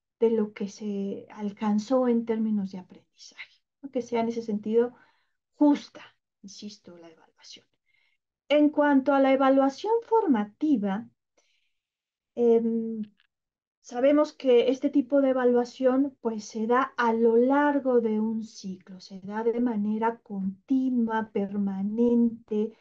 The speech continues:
a lo largo de un semestre o de un año escolar.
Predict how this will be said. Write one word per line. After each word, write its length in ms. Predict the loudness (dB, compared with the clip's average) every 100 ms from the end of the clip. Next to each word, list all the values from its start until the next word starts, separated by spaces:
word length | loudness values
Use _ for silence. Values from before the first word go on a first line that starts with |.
| _ _ _ _ _ _ _
a 40 | -12
lo 80 | -8
largo 160 | -4
de 60 | -2
un 80 | -4
semestre 1120 | -4 0 2 2 2 -4 -10 -2 2 2 0
o 80 | -14
de 120 | -8
un 180 | -4 -2
año 320 | 0 0 0
escolar. 640 | -2 -8 -14 -20 -20 -18